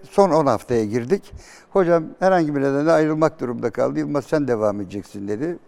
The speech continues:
Ve, e, takım yirmi takımlı ligde on beşinci sıradaydı.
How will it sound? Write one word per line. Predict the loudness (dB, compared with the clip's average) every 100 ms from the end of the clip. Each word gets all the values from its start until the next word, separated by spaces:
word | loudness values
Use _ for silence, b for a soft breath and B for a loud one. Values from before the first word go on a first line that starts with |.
| B B B B _
Ve, | -2 2 2 2
e, | 2 2
takım | 2 -2 -2 -4 -6 -16 _ _ -20 _ -6
yirmi | -2 -2 -2
takımlı | -6 -8 -8 -8
ligde | -8 -4
on | -2 -4
beşinci | -8 -10
sıradaydı. | -12 -10 -8 -10 -10 -10